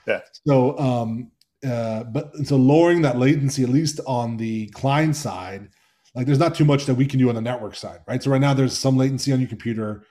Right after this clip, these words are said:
Speaker 2: Uh, there's some, probably some latency in your earbuds as well. Probably not a lot. Uh, there's some network latency, and then there's my computer and the computer latency. And probably the greatest latency right now is in the network. There's nothing that superpower can do about the network per se,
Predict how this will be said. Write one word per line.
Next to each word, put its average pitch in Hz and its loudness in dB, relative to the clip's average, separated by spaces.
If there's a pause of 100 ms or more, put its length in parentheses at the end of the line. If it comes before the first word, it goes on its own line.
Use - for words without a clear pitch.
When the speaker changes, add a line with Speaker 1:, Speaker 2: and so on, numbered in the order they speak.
(480)
Speaker 2:
Uh, 113 -8
there's 107 -8
some, 143 2
probably 135 0
some 123 0
latency 127 -2
in 117 -2
your 113 -10
earbuds 113 -6
as 107 -10
well. 101 -12 (320)
Probably 156 0
not 127 0
a - -4
lot. 104 -10 (520)
Uh, 135 -6
there's 123 -6
some 135 2
network 160 2
latency, 120 -2
and 113 -4
then 110 -4
there's 113 -6
my 117 -4
computer 107 -8
and 104 -6
the 107 -10
computer 104 -16
latency. 98 -16 (400)
And 131 -12
probably 170 4
the 143 4
greatest 135 0
latency 123 -4
right 110 -6
now 107 -8
is 95 -14 (140)
in 123 -6
the 113 -6
network. 92 -14 (640)
There's 139 2
nothing 156 2
that 120 -2
superpower 143 0
can 117 -6
do 117 -2
about 107 -6
the 107 -10
network 123 -8
per 113 -12
se, 101 -10